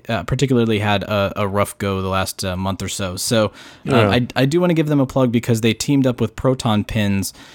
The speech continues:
Speaker 1: and they've put together a really awesome lapel pin for ten dollars that you can buy that's their logo. Um, and they're raising funds. Uh, they haven't announced where the funds are gonna be going,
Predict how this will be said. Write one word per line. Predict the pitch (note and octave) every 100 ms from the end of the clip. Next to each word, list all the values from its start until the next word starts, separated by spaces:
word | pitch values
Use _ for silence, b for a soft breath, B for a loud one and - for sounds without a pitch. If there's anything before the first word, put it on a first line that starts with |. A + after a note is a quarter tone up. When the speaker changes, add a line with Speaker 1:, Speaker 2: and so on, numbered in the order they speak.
| B
Speaker 1:
and | - A2+
they've | A2
put | D#3
together | D3 C3 B2 A2+
a |
really | G#2+ B2 B2+
awesome | G#2 A2+ - G#2+
lapel | G#2 - C3 A#2
pin | - A#2+ G#2+
for | G2+ G2+
ten | - B2 A#2
dollars | G#2 G#2+ G#2+
that | G2
you | G#2+
can | A2+
buy | G#2 G2+
that's | G2 -
their | - G#2+ G#2+
logo. | G2+ G#2+ A2+ G#2+ F#2 F2+ B B B B B
Um, | G2+ G2+ G2+ G2 -
and | G#2+
they're | G#2 G2+
raising | A#2 C3 C3
funds. | - B2 A#2 A2+ G#2+
Uh, | G2+
they | G#2+
haven't | A2 C3
announced | A2+ A2 -
where | A2+
the | G#2
funds | - A2 G#2
are | G2+
gonna | G2+
be | F#2+
going, | G2 G2+ G2